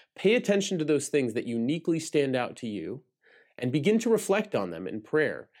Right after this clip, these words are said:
Ask God, "Why is this standing out? What are you trying to say directly to me through this particular detail? What are you compelling me to do?" As we read through the second time, listen for those things. Luke chapter ten,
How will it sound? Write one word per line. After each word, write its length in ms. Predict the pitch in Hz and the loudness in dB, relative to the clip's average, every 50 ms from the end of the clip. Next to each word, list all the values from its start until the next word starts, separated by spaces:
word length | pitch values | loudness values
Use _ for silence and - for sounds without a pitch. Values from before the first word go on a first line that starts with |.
| _ _ _ | _ _ _
Ask 280 | - 135 147 139 - - | -6 -4 -4 -4 -2 -2
God, 220 | 151 143 135 117 | 0 0 0 0
"Why 180 | 110 123 147 185 | 0 0 0 0
is 140 | 208 190 | 0 -2
this 100 | 202 190 | -2 -6
standing 400 | - - 185 175 165 156 139 151 | -4 -2 0 0 2 0 0 -2
out? 160 | 160 131 - - | -2 -4 -4 -4
What 100 | 156 175 | -4 -4
are 60 | 196 | -4
you 80 | 196 | -6
trying 280 | 196 - 196 185 175 151 | -6 -4 -4 -2 -2 -4
to 60 | 143 | -6
say 240 | 139 - - 170 139 | -6 -4 -4 -4 -2
directly 440 | 123 123 110 127 131 - - 135 127 | -2 -4 -4 -4 -6 -6 -6 -10 -10
to 140 | - - 120 | -10 -10 -10
me 380 | 117 127 135 131 117 110 110 | -8 -6 -6 -6 -6 -6 -8
through 320 | 113 - - - 131 135 127 | -10 -14 -8 -4 -4 -2 -2
this 180 | 127 117 - | -2 -4 -6
particular 600 | - - 120 - - 131 120 - 117 104 107 101 | -8 -10 -10 -8 -8 -10 -8 -6 -6 -6 -6 -6
detail? 560 | 101 123 127 127 - 101 78 65 73 - - _ - - - - _ _ _ | -6 -6 -6 -6 -6 -8 -8 -8 -10 -10 -14 _ -20 -20 -20 -20 _ _ _
What 180 | 123 151 180 196 | 0 2 4 4
are 40 | |
you 140 | 185 165 156 | 4 2 2
compelling 560 | - 147 139 131 - - 151 151 143 127 123 | 0 -2 -4 -4 -2 0 2 2 2 2 0
me 140 | 120 120 117 | -4 -6 -8
to 100 | - - | -8 -10
do?" 320 | 98 - 82 - - 92 - _ _ _ _ _ _ _ _ _ _ _ _ _ _ _ _ - | -10 -10 -10 -10 -10 -14 -18 _ _ _ _ _ _ _ _ _ _ _ _ _ _ _ _ -8
As 160 | - 113 110 | -6 -4 -2
we 80 | 123 117 | -2 0
read 240 | 113 135 143 135 135 | 2 2 0 0 0
through 100 | 131 123 | 0 0
the 100 | 113 110 | 0 -2
second 360 | - - 165 156 - 156 127 | 0 0 0 0 2 0 -2
time, 340 | - 117 113 110 104 101 107 | -2 -4 -4 -4 -4 -4 -4
listen 260 | 131 139 - 147 123 | -4 -2 -2 -2 -2
for 100 | - 120 | -2 -2
those 220 | 107 98 104 - | -2 -2 -4 -4
things. 300 | - - 78 65 - - | -6 -8 -8 -8 -6 -2
Luke 200 | - 139 180 185 - | 2 2 2 2 2
chapter 280 | - 175 151 147 - 131 | 0 0 0 0 0 -2
ten, 360 | - - 156 151 147 151 147 | 2 2 4 4 4 2 0